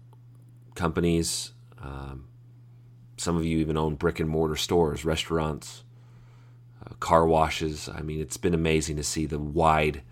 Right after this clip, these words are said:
range of expertise of this, of this audience. And so a lot of what we've talked about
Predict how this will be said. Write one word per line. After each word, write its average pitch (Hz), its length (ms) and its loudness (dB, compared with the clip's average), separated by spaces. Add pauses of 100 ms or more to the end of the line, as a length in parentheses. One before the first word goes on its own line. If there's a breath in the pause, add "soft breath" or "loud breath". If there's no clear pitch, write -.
(520 loud breath)
range 85 400 4
of 80 80 0
expertise 80 880 -2
of 73 200 -8
this, - 380 -4 (280)
of 82 160 -4
this 82 180 0
audience. 80 460 0 (1160 soft breath)
And 90 160 0
so 90 440 6 (500)
a 87 60 0
lot 90 260 4
of 104 120 2
what 92 140 4
we've 82 200 -4
talked - 440 -4
about 67 420 -4